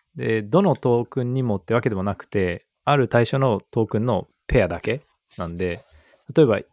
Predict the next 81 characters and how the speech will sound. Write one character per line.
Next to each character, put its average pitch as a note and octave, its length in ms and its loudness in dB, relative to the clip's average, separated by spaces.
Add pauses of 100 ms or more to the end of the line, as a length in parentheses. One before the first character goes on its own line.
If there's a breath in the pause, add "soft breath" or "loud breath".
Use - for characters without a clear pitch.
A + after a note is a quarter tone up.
ー A#2 220 0
サ G2 180 -4
と C3 360 2
ユ G#2 100 0
ー - 40 2
エ - 20 -2
ス - 80 -10
デ G2 80 -4
ィ - 20 -6
ー - 20 -6
シ - 140 -8
ー - 20 -4
と - 120 -12
か、 F2 260 -4 (560)
ユ A#2+ 60 2
ー - 20 4
エ A2+ 40 4
ス - 60 -8
デ A#2 120 4
ィ - 20 2
ー - 20 -10
テ A#2+ 80 0
ィ A2+ 40 2
ー - 20 -8
と、 D3 320 2 (480)
え - 80 -4
ー、 - 20 -4
ダ G2 100 0
ブ G2 100 2
リ G2+ 80 2
ュ - 20 -
ー - 20 -2
ビ F#2+ 80 2
ー - 20 -4
テ - 120 -2
ィ - 20 -2
ー - 40 -4
シ - 100 -10
ー - 20 -10
と - 80 -8
か、 - 140 -12
そ C#3+ 160 4
う C#3 80 6
い C3 240 4
う、 B2+ 100 -4
ま A#2 140 2
あ、 G#2 40 4
メ A2 160 4
ジ A#2+ 80 4
ャ C3 100 4
ー - 20 -
な B2+ 120 2
ペ C3+ 140 4
ア B2 60 4
同 A#2+ 160 4
士 - 160 -4
の G#2+ 40 -2
時 B2 220 -4
だ A2+ 140 0
け C#3 280 0 (540)
か G#2 120 -4
か G2 120 -2
る E2+ 80 -4
よ E2 60 -6
う - 20 -6
に D#2+ 40 -8
な E2 80 -8
っ - 60 -20
て - 140 -10
い E2 80 -10
て、 G#2+ 340 -2
一 - 220 -2
応 D#3 60 6
フ D#3+ 100 -4
ロ D#3 100 0
ン D#3 80 -2
ト D#3+ 120 -2
エ D#3 40 0
ン D3 60 -2
ド A#2+ 100 -2
で、 G2+ 320 -2